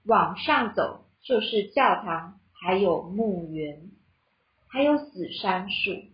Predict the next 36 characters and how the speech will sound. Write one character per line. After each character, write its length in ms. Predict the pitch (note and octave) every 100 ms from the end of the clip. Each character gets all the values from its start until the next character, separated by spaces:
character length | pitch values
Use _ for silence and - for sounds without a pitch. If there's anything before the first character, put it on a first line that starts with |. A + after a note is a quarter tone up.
| _ _ _ _ _ _ _
康 220 | - A3+ A3+
纳 180 | G#3
又 200 | G#3 G3+
吃 240 | - - A3
了 200 | G3+ G#3+
一 220 | - -
口 180 | F#3 E3
麦 280 | G3 G#3+ F#3
片， 540 | - - G3 E3+ - _ _ _ -
整 220 | A#3 F#3
栋 240 | D4 C4
房 300 | B3 F#3+ G#3
子 240 | A3 G#3+ F3+
只 180 | - G3+
有 240 | A3 E3+
他 260 | G3+ F#3 F3+
咀 280 | - F#3+ D#3+
嚼 200 | - D#3
的 120 | D#3
声 380 | - - F3 F3
音。 280 | F3 F3 - _ _ _ _ _ _ _ _ _ _ _ _ _ _ _ _ _ D4
那 180 | D4+
是 180 | - C#4+
一 180 | C#4+ C4
场 340 | - F#3+ D#3+
梦， 400 | G3 G#3+ E3+ - - _ _ _ _ _ _
不 120 | F4+
然 420 | D#4 C#4 B3+ B3+
还 160 | - C4
有 200 | C#4+ B3+
其 220 | - B3
他 180 | C4 C#4
的 160 | B3+ A#3
可 400 | - C#4 G#3+ G3
能 340 | G3 G3 A3
吗？ 440 | A#3+ A#3+ A#3+ C4